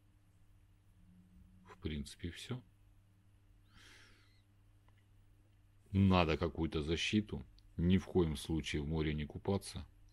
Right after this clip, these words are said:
Ну и, да, в принципе, и все. Сорок пять дней автономности по сравнению с вот этой вот балалайкой, которая и места больше занимает, и <clears throat> четырнадцать дней максимум.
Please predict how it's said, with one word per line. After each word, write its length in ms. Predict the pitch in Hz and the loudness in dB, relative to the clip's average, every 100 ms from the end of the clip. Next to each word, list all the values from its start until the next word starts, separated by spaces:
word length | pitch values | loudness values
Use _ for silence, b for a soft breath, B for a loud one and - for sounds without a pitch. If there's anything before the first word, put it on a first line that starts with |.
| b b b b b b b | b b b b b b b
Ну 240 | 92 98 117 | 0 2 4
и, 400 | 85 92 87 73 - - - - - - - | 2 0 -2 -6 -14 -20 -20 -20 -20 -18 -6
да, 220 | 87 143 | 0 2
в 60 | |
принципе, 380 | 139 170 127 - | 0 -6 -4 -2
и 20 | |
все. 240 | 95 - 76 | -2 -2 -8
Сорок 340 | - 113 98 | 4 6 6
пять 220 | - 98 | 4 2
дней 180 | 90 101 | 4 4
автономности 800 | 92 - 98 98 76 69 - - - B B B B - | 4 2 2 2 0 -4 -10 -16 -16 B B B B -8
по 60 | 87 | -4
сравнению 760 | - 92 92 90 82 80 69 67 - - | 0 2 4 2 2 -2 -4 -8 -16 -20
с 140 | - - | -10 -2
вот 160 | 85 | -2
этой 180 | 82 80 | -2 -4
вот 120 | 76 | -4
балалайкой, 760 | 73 85 85 85 87 - 80 - - | 0 2 4 4 2 -2 -10 -12 -10
которая 380 | 76 80 78 | -8 -4 -4
и 160 | 78 87 | -2 0
места 320 | 87 98 - | 2 0 0
больше 320 | 78 80 - | -4 -4 -4
занимает, 580 | 76 76 76 78 73 67 | -8 -8 -8 -8 -8 -8
и 460 | 80 76 73 71 - - | -8 -8 -8 -10 -12 -14
<clears throat> 540 | - 92 104 101 87 - - - b b b - | -10 -4 2 2 0 -6 -20 -20 b b b -2
четырнадцать 600 | 104 - 90 87 - 82 | 0 2 2 2 0 0
дней 140 | 87 | 2
максимум. 540 | 82 80 - - - | 2 -2 -4 -8 -8